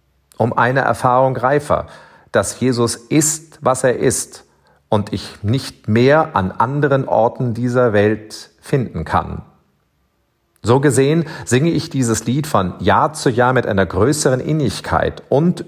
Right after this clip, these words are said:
Überzeugung meines Herzens. Alles in allem. Immer stärker wird in mir das Bewusstsein, dass ich alles Substanzielle verlieren würde, wenn ich ihn aufgebe. Eben alles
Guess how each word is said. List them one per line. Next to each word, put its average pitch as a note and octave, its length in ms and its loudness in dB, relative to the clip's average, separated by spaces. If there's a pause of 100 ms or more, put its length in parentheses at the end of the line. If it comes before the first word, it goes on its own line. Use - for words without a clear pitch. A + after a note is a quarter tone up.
Überzeugung B2 840 0
meines A2+ 380 0
Herzens. C#2+ 600 -4 (460)
Alles C3+ 720 -2
in A#2+ 160 0
allem. E2+ 460 -2 (1120)
Immer E3 240 4
stärker C3 540 0
wird - 160 0
in G#2 180 0
mir A2 240 2
das B2 180 0
Bewusstsein, C3 760 0 (240)
dass - 180 0
ich - 260 -4
alles D#3 440 -2
Substanzielle C#3+ 960 0
verlieren A#2 640 0
würde, B2 360 2 (260)
wenn G2 140 2
ich - 280 -4
ihn C3 380 0 (180)
aufgebe. D#2 760 -2 (640)
Eben G2+ 540 0 (480)
alles G#2 680 -2